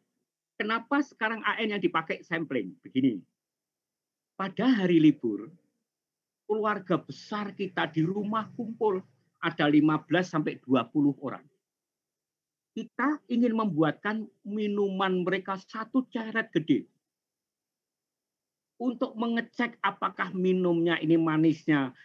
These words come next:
sesuai dengan selera kita, bukan diminum semua. Nih, nggak logis, kembung perutnya.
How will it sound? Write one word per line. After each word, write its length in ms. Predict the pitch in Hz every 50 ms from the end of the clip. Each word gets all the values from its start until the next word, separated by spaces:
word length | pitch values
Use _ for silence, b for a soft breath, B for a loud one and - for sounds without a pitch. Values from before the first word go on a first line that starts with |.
| b b _
sesuai 640 | - 175 151 160 - - 151 165 160 151 151 135 131
dengan 320 | 147 131 135 135 127 120 110 - _ _ _ _ _ _ _ _ _ _ _
selera 400 | _ - 160 160 156 156 156 147
kita, 400 | 147 - 247 262 - - 202 208 - _ _ _ _ _ _ _
bukan 400 | - 131 - _ 180 175 185 185
diminum 560 | - 156 165 180 185 190 196 208 208 208 202
semua. 640 | 196 - 202 220 247 269 277 285 277 269 247 233 247 - _ _ _ _ _
Nih, 480 | - 143 147 151 151 143 135 127 120 180 - _ _ _ -
nggak 240 | 123 143 160 127 151
logis, 720 | 180 196 190 190 - _ - 180 175 156 - - - _ _ _ _ _ -
kembung 560 | 185 185 185 165 151 151 165 165 151 143 135
perutnya. 400 | 131 135 135 127 135 - 92 80